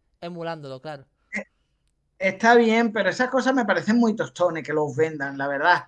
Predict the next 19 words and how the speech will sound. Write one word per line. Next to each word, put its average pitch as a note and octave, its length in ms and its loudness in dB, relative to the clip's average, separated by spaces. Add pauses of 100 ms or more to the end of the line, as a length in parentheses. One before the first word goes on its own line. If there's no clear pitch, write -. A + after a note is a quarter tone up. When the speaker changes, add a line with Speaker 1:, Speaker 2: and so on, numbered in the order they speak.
(200)
Speaker 2:
Si E3 280 -4
por D#3+ 140 -2
lo E3 60 0
menos A#3 260 4
los A#3 160 8
regalaran A3 640 6
o G3+ 80 2
los F#3+ 160 6
regalen G3+ 420 4
con G3 160 -2
una G3+ 200 2
suscripción, G3 760 -4 (300)
tú F3 180 -6
te F#3+ 80 0
hace-, F3 260 -4
te F3 160 -6
suscribes, F#3 540 -2
no F3 120 -6
sé, F#3+ 120 -2